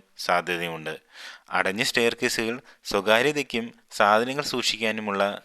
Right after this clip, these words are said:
സൗകര്യത്തിനും വളരെയധികം യോജിച്ചതാണ്. സ്റ്റെയർകേസിൻ്റെ തീം നിങ്ങളുടെ വീടിൻ്റെ ഇൻറ്റീരിയർ ഡിസൈനിനോട് ചേർന്ന് നിൽക്കുന്നതായിരിക്കണം.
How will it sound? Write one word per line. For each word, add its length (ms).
സൗകര്യത്തിനും 720
വളരെയധികം 640
യോജിച്ചതാണ്. 680
സ്റ്റെയർകേസിൻ്റെ 880
തീം 240
നിങ്ങളുടെ 360
വീടിൻ്റെ 460
ഇൻറ്റീരിയർ 440
ഡിസൈനിനോട് 600
ചേർന്ന് 440
നിൽക്കുന്നതായിരിക്കണം. 800